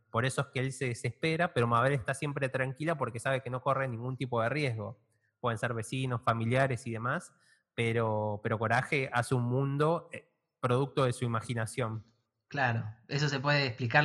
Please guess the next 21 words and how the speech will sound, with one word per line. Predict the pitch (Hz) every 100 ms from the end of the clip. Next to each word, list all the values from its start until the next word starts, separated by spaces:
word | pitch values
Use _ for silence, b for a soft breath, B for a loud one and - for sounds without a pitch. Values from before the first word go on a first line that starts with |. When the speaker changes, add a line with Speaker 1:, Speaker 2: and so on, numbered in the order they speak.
| 143
Speaker 2:
todas | 131 139
las | 127
cosas | 135 143 120
raras | 135 139 139
que | 127
pasan | 113 131 127 120 110 104 107 - _ b b -
en, | 113 107 107
en, | 113 113
en | 110 110 110
el | 113 113
dibujito, | 120 113 135 117
digamos. | 113 110 107 b b b -
Speaker 1:
Sí, | - 139 117 107 - _
sí, | - 135
además | 117 107 127
que, | - 123 110 101 -
que, | 117
bueno, | 117 113
las | 107
historias, | 107 - 123 135 113
había | 107 113 104 110